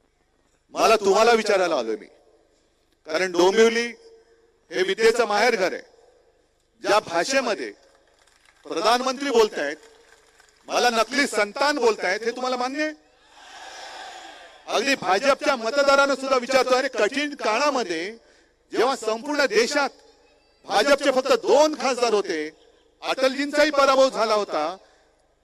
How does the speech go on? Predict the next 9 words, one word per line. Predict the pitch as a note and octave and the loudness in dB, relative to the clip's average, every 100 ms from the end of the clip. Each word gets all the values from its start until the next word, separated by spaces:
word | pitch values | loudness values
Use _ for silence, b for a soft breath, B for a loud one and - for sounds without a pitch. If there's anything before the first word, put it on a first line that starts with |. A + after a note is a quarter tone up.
| _ | _
आणि | D#3+ G3+ | -8 -4
आपण | F#3 F#3+ C4 C4+ | -2 2 2 0
दोघंही | G3+ G#3 C4 C4 | 0 0 0 0
म्हणजे | A3+ A#3 A3 | -2 -6 -6
शिवसेना | G#3 B3 B3 A#3+ A#3 | -2 0 0 -2 -4
आणि | A3+ | -4
भारतीय | G3 A3 A#3+ | -4 -4 -4
जनता | G#3 G3+ A3+ A3+ | -4 -4 -4 -2
पक्ष | A3 - | -2 -4